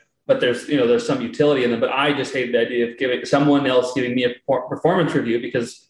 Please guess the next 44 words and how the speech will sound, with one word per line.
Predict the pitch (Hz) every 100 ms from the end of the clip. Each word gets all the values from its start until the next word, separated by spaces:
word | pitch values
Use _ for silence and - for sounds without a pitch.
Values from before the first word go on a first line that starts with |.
| -
for | 180
me, | 127 202 165 147 - -
it, | 180 170
it's | 170
also | 202 196 190
like, | 185 165
you | 233
know, | 202
bosses | 165 151 170 180
can | - 170
shoot | 185 175
down | 160
your | 160 156
ideas. | 143 139 156 127 117
And | 120 175
sometimes, | 170 170 156 147 147 -
sometimes | - 180 175 160 143
the | 123
right | 131 151
idea | 139 135 135 139 143 143 - -
might | - 135 139
sound | - 131 143 143
the | 131
craziest, | 143 131 143 135 139 139
but | 127
it's | 120
not | 135 143
as | -
crazy | - 131 139 135
as | 139
it | 147
seems. | - 131 135 139
And | 127 123
they | 123
might | 131
not | 131 123
have | 120
as | 123
much | 151 147
vision | - 131 131 135
as | 120
you | 117 117
might | 117
have, | 165 160 151